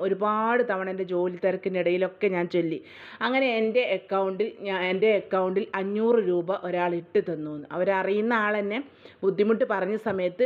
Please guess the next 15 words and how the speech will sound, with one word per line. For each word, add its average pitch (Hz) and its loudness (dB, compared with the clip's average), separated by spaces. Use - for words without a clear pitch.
അഞ്ഞൂറ് 190 2
രൂപ 170 2
ഇട്ട് 170 0
തന്നു. 170 2
എനിക്ക് 175 -4
അത്ഭുതമായി 170 0
ഇത്ത. 160 -6
അങ്ങനെ 262 2
ഒരുപാട് 277 2
പേര് 190 0
പറയുന്നുണ്ട് 175 -2
ട്ടോ. 160 0
അതുകൊണ്ട് 190 -2
ജീവിതത്തിൽ 202 0
ഇനിയും 220 4